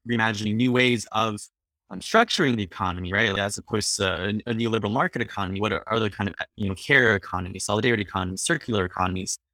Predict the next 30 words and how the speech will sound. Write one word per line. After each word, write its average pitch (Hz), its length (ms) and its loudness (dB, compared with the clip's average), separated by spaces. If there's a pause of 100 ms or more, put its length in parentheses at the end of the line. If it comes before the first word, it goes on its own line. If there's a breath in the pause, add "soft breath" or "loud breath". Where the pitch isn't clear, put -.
(400)
And 104 240 -2
this 104 260 -2
concept 120 480 -2
of 95 160 -2
just - 300 -4
this - 380 -6 (480)
social 147 520 2
foundation, 104 1000 4
meeting 131 340 6
the 117 80 2
social 117 460 0
foundation 101 840 -2 (340)
within 110 400 2
an 110 80 0
ecological 98 520 -2
ceiling, 95 560 0 (460)
I 107 60 -4
think 98 180 0
is, 92 200 -2
yeah, 95 160 2
very 104 280 4
core 101 320 0
to 101 380 -2 (380)
degrowth 104 320 0
schools 98 600 -4 (260)
of 92 220 -4
satisfying 127 640 2
needs 98 260 0 (240)
in 107 120 4
minimally 113 520 4